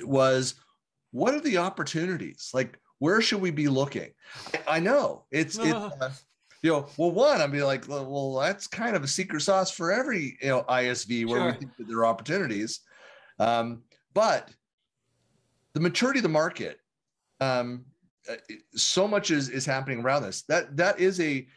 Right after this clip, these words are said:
Speaker 1: it's a common question that I'm hearing from, you know, product and services companies.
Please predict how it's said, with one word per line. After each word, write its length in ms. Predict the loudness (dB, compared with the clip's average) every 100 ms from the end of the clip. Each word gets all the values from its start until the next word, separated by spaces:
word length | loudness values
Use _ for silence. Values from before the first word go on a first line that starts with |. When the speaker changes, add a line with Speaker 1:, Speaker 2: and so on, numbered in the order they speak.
| -12
Speaker 1:
it's 80 |
a 60 | -10
common 520 | -8 -8 -4 -2 -2
question 500 | -2 0 0 2 0
that 100 | 0
I'm 120 | -2
hearing 340 | 0 0 0 0
from, 440 | 0 2 2 -2 -10 _ _ -4
you 160 | 0
know, 200 | 2 0 -10 _ _
product 520 | -8 0 2 2 0 -4
and 260 | -4 -4
services 540 | -4 -4 -4 -4 -6 -6
companies. 680 | -6 -6 -8 -14 -12 -12